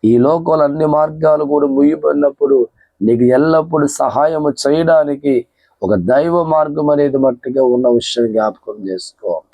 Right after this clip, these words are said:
ఇశ్రాయేలు అన్ని మార్గాల్లో నాలుగు వందల సంవత్సరాల పాటు వారు వెతికి, వెతికి, వెతికి, వెతికి, వెతికి చివరికి దైవ మార్గములో సహాయం కోరుకున్నప్పుడు ఆ సియోనులో నుంచి వారికి సహాయం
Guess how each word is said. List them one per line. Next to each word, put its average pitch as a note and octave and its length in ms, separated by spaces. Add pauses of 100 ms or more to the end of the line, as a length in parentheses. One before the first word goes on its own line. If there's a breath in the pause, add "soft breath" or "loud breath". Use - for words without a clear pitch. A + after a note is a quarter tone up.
(420 loud breath)
ఇశ్రాయేలు C#3 600
అన్ని D3+ 240
మార్గాల్లో E3 840 (420 soft breath)
నాలుగు C#3+ 380
వందల D3 260
సంవత్సరాల D#3+ 640
పాటు D3+ 360
వారు C#3 300
వెతికి, C#3 460
వెతికి, C#3 380
వెతికి, C3+ 400
వెతికి, C3+ 340
వెతికి B2 300
చివరికి B2 680 (580 soft breath)
దైవ D3 460
మార్గములో D3 720
సహాయం C#3 560
కోరుకున్నప్పుడు B2 960 (500 loud breath)
ఆ G#2 180
సియోనులో E3+ 840
నుంచి D#3 320
వారికి C#3 360
సహాయం C3 640